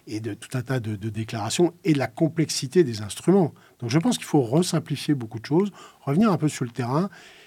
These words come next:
et d'ailleurs se rapprocher de ce que croient les Français. Je ne sais pas si vous posez de temps en temps la question aux Français de, au fait, est-ce que tu sais ce qu'on fait avec l'aide au développement ?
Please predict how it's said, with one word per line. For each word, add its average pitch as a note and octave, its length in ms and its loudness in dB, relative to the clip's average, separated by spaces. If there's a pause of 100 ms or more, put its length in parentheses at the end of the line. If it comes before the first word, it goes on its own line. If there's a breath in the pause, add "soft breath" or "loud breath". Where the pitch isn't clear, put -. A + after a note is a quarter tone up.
(460 loud breath)
et E3 60 4
d'ailleurs F#3 400 6
se - 140 2
rapprocher D3 440 2
de D#3+ 100 0
ce - 100 -8
que - 100 -2
croient A#3 300 -2
les E3 80 2
Français. A2 420 -8 (1300 loud breath)
Je F#3 40 -16
ne F#3 60 -14
sais G3 160 0
pas E3 100 4
si - 180 -2
vous B2 360 -4 (280)
posez D3 220 4
de E3 60 4
temps C3+ 200 0
en B2+ 80 0
temps E3+ 120 0
la D3 100 2
question B2+ 400 -2
aux D3 60 2
Français G3 460 -2 (540 loud breath)
de, F3+ 360 4
au D3 80 0
fait, F#3+ 360 2
est-ce D#3+ 260 -4
que G#3 360 2 (460)
tu D3 160 -6
sais B3 220 0
ce - 120 -2
qu'on - 220 -2
fait A#3 280 0
avec C#3+ 360 0
l'aide C#3 260 2
au B2+ 60 0
développement ? A2+ 480 -4